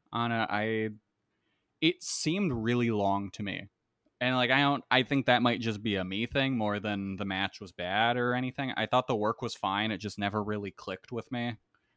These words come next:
Uh, my main takeaway of it was the, at the very end,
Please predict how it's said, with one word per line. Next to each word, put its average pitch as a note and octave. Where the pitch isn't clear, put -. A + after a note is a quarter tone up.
Uh, G2+
my A#2
main E3+
takeaway A2+
of G2
it G2
was G#2
the, A2
at G#2
the A2+
very C3
end, A#2